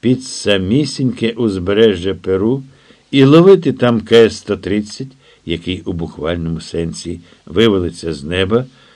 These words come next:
жоден з адміралів не погодився.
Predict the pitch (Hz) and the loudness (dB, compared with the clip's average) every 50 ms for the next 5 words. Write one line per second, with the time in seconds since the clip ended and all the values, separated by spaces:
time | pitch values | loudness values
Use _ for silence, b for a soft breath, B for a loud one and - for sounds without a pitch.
0 | b b b b b b - 110 110 117 135 131 123 120 110 113 135 139 139 131 | b b b b b b -6 -4 2 4 6 6 6 6 4 2 2 0 2 2
1 | 131 143 147 139 147 160 170 165 143 127 120 120 123 131 131 131 131 131 92 98 | 4 4 4 4 4 4 4 6 6 6 6 4 4 4 4 2 2 -2 -6 -4
2 | 101 101 101 95 113 110 98 90 78 73 71 80 80 78 - - - 78 | -4 -4 -4 -4 -6 -6 -4 -4 -6 -6 -6 -8 -10 -10 -12 -16 -18 -18